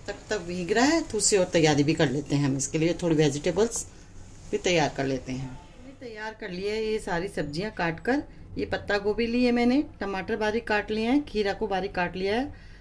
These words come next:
हरी मिर्ची बारीक काट ली है, थोड़ी सी किशमिश लेंगे इसको रिच बनाने के लिए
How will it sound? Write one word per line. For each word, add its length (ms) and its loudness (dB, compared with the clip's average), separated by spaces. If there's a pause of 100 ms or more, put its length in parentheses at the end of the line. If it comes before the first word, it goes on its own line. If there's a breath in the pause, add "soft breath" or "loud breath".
(160 loud breath)
हरी 200 6
मिर्ची 300 6
बारीक 300 2
काट 240 0
ली 160 0
है, 140 4
थोड़ी 220 -2
सी 140 -6
किशमिश 1120 -4
लेंगे 300 4
इसको 240 0
रिच 240 0
बनाने 380 4
के 120 0
लिए 260 2